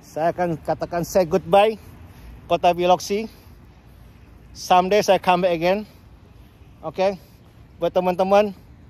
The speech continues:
terima kasih. Subscribe-nya jangan lupa di-subscribe dan kasih komen. Oke? Si-,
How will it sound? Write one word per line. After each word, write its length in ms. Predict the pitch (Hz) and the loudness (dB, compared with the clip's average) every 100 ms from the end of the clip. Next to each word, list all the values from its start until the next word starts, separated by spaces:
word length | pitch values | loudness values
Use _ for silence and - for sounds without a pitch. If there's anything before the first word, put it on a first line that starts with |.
| - - - - - - - - - - | -20 -20 -20 -20 -20 -20 -20 -20 -20 -6
terima 320 | 175 185 180 | -2 0 2
kasih. 480 | 180 175 202 220 - | 2 2 -4 -6 -10
Subscribe-nya 800 | - - - 175 - 180 170 190 | -20 -16 -2 -2 2 0 2 2
jangan 80 | 170 | 2
lupa 240 | 175 165 196 | 0 0 -2
di-subscribe 540 | - 170 - 180 202 - - - - - - - | 2 0 2 0 0 -4 -20 -20 -20 -20 -20 -8
dan 80 | 156 | -8
kasih 320 | 147 165 - | -2 -2 -2
komen. 400 | - 170 160 117 90 - - - - - - - | 0 2 2 0 -4 -20 -20 -20 -20 -20 -20 -10
Oke? 240 | 156 196 214 - - - - - - - - - | -4 2 2 0 -20 -20 -20 -20 -20 -20 -20 -18
Si-, 320 | - - | -12 -12